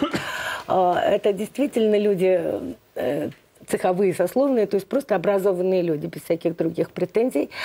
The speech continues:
э, которые занимаются филантропией, волонтерством. Этого у нас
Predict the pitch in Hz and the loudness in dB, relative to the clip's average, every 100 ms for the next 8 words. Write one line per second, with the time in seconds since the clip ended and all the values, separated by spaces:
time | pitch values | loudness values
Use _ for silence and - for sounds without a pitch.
0 | - - - - - - 214 208 294 269 | -8 -8 -4 -2 0 0 -2 0 0 2
1 | 285 285 277 262 262 262 262 240 220 175 | 2 2 0 -4 -2 -2 -2 0 0 0
2 | - 165 170 190 202 208 202 151 151 - | -2 0 2 2 2 0 0 -2 -4 -10
3 | 143 156 143 247 - 226 208 190 | -8 -6 -2 -2 0 0 0 0